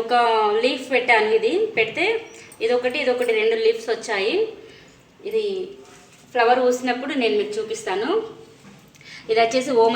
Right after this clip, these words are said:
చెట్టు, ఇది వచ్చేసి అలోవెరా, ఇది వచ్చేసి ఇంకా మనీ ప్లాంట్.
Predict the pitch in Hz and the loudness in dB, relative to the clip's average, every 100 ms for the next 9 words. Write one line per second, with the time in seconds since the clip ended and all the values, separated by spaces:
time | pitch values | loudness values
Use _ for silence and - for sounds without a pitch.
0 | 240 196 180 269 480 - - - - - | 0 -2 -2 -2 -4 -8 -14 -20 -20 -20
1 | - - - 247 247 254 247 294 254 226 | -20 -20 -10 -2 0 0 0 2 2 4
2 | 220 190 233 440 - - - - - - | 4 2 0 -2 -6 -14 -20 -20 -20 -20
3 | - - - - 262 262 285 285 302 277 | -20 -20 -18 -6 -4 -4 -4 -4 -6 -4
4 | 302 320 311 262 262 277 262 240 | 0 0 2 -2 -2 0 0 0